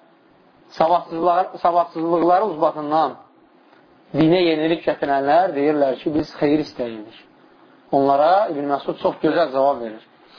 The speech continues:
O hədisi tam danışacağam inşallah. Sonra Əbu Musa Əl-Əşəri deyir ki,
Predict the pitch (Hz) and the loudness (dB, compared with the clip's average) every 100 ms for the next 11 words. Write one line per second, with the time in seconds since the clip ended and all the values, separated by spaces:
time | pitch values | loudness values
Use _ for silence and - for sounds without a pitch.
0 | - - 160 151 - 196 208 - _ _ | -6 0 2 0 -2 -2 -2 -4 _ _
1 | - 170 160 139 131 131 135 123 120 131 | -2 0 0 -2 -2 -4 -2 -2 -6 -8
2 | 117 117 - _ _ - - - - - | -8 -8 -16 _ _ -20 -20 -20 -20 -20
3 | - - 202 240 214 - - _ _ _ | -14 -2 0 2 2 0 -10 _ _ _
4 | _ _ _ - 143 170 202 196 190 170 | _ _ _ -4 2 2 2 0 0 0
5 | 175 180 170 165 - | 0 2 2 0 0